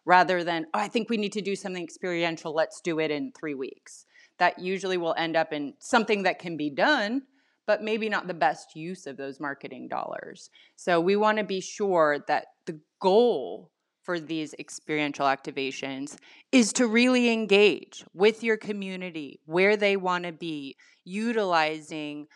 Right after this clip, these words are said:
whether it's food, music, just your products, whatever it is that we're gonna utilize, it makes sense for your brand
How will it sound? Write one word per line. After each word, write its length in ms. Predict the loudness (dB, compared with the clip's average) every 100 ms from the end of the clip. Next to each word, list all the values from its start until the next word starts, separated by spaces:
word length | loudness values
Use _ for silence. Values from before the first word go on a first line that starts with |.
| _ -6
whether 320 | -4 -2 -2
it's 320 | -4 -8 -12
food, 580 | -10 -8 -6 -4 -6 -10
music, 800 | -8 -4 -2 -2 0 0 0 -6 _ 0
just 300 | 0 0 -4
your 100 | -6
products, 640 | 0 4 6 4 0 -4
whatever 400 | -4 0 0 -2
it 140 | -4 -4
is 260 | -4 -4
that 160 | -6 -8
we're 120 | -8
gonna 180 | -10 -12
utilize, 640 | -10 -6 -2 -2 -4 -8 _ _ -12
it 160 | -8
makes 300 | -8 -10 -10
sense 540 | -16 -6 -6 -6 -12 -10
for 140 | -8
your 160 | -6 -6
brand 640 | -6 -6 -4 -6 -6